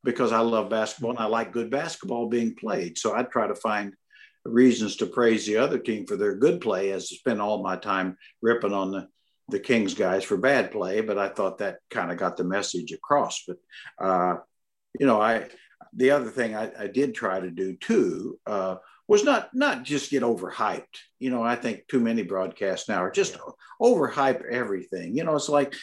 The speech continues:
Speaker 1: geez, a guy makes a twelve-foot jump shot at sixteen to ten, and guys are going nuts. It's like, well, they, that guy just paid, he's getting fifteen million dollars a year to make a jump shot.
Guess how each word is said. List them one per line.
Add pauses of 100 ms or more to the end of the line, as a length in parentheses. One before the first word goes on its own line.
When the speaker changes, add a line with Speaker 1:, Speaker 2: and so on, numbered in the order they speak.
(180)
Speaker 1:
geez,
a
guy
makes
a
twelve-foot
jump
shot
at
sixteen
to
ten, (260)
and
guys
are
going
nuts.
It's
like, (260)
well,
they, (260)
that
guy
just
paid,
he's
getting
fifteen
million
dollars
a
year
to
make
a
jump
shot.